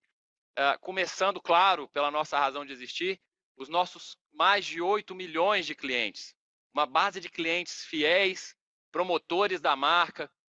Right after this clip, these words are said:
crosselados e que crescem bastante proporcionalmente aos negócios, crescendo vinte e dois por cento quando comparado ao mesmo período do ano anterior, e que cresce proporcionalmente à carteira de crédito, que também cresceu exatos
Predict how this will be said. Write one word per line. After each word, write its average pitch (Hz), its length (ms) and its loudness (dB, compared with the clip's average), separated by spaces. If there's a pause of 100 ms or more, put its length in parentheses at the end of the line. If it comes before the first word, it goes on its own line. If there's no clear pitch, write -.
(120)
crosselados 170 1080 0 (260)
e 170 80 -10
que 190 140 -10
crescem 190 580 0
bastante 160 760 -2 (120)
proporcionalmente 180 1040 0
aos 151 140 -4
negócios, 135 420 2
crescendo 131 380 -10
vinte 160 340 -10
e 175 60 -6
dois 151 340 -2
por - 220 -14
cento 139 480 -4 (340)
quando 156 180 0
comparado 139 480 2
ao 131 80 2
mesmo 147 300 -4
período 135 360 -2
do 127 80 -4
ano 131 120 -2
anterior, 123 500 -2 (720)
e 220 120 -4
que 247 120 -4
cresce 208 440 0 (160)
proporcionalmente 208 1120 0
à 202 60 0
carteira 202 440 -2
de 208 100 -10
crédito, 202 480 0
que - 120 -20
também 160 260 -6
cresceu 190 460 -2
exatos 165 520 0